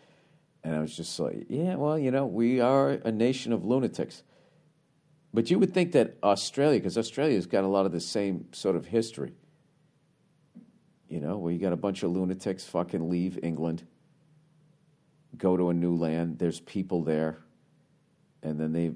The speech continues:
eventually fucking do horrible things to them and then take over. So you think that, I don't know. I don't know why we're such fucking maniacs. Maybe, I don't know. All right, Icelander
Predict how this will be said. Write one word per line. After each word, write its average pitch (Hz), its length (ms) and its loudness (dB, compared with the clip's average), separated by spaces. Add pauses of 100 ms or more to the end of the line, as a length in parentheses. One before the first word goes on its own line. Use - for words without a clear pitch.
(140)
eventually 80 600 -4
fucking 80 580 -6 (1300)
do 90 180 -2
horrible 90 440 0
things 92 360 -4
to 82 100 -4
them 76 260 -4
and 78 120 -2
then 82 160 -2
take 80 280 -4
over. 76 380 -2 (1200)
So - 120 -8
you 98 60 -4
think 101 220 -4
that, 92 140 -4
I 92 80 2
don't 110 140 2
know. 120 220 0
I 73 60 -4
don't 95 120 2
know 107 60 2
why 98 180 4
we're 87 140 0
such 92 220 -6
fucking 82 360 -4
maniacs. 76 540 -6
Maybe, 92 280 -4 (120)
I 80 80 -8
don't 78 100 -6
know. 71 120 -12 (1500)
All 95 80 -4
right, 82 160 -2 (100)
Icelander 98 680 2